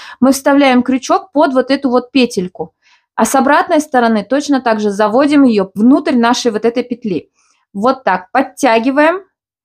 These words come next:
и вытягиваем первый столбик. Провязали. Получается, мы с вами провязали первый столбик нашего нового ряда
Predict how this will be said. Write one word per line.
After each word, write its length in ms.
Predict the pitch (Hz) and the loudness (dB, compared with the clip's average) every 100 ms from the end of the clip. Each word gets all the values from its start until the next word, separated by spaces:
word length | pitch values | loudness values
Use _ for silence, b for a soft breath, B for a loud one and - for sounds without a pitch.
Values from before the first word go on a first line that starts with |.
| _ _ _ - | _ _ _ -6
и 100 | 339 | 0
вытягиваем 800 | 277 269 277 311 302 254 214 208 | 0 0 0 2 0 0 0 -2
первый 420 | - 277 277 262 | -2 -2 0 -2
столбик. 680 | - - 240 190 156 156 _ _ _ _ _ _ _ _ - | -4 0 0 0 -4 -10 _ _ _ _ _ _ _ _ -2
Провязали. 720 | 240 240 247 226 196 240 285 | 0 2 2 2 0 0 -2
Получается, 640 | 277 302 320 285 226 - 320 | 0 0 0 2 2 0 0
мы 120 | 294 | 0
с 80 | 294 | 2
вами 180 | 269 254 | 0 0
провязали 580 | 262 254 262 240 214 | 0 -2 0 0 0
первый 380 | 196 247 240 208 | -2 0 0 0
столбик 460 | 214 - 214 185 196 | -4 -2 -2 -2 -4
нашего 340 | 202 - 190 | -4 -4 -6
нового 400 | 196 196 185 180 | -2 0 0 0
ряда 400 | 214 339 440 403 | 2 2 2 0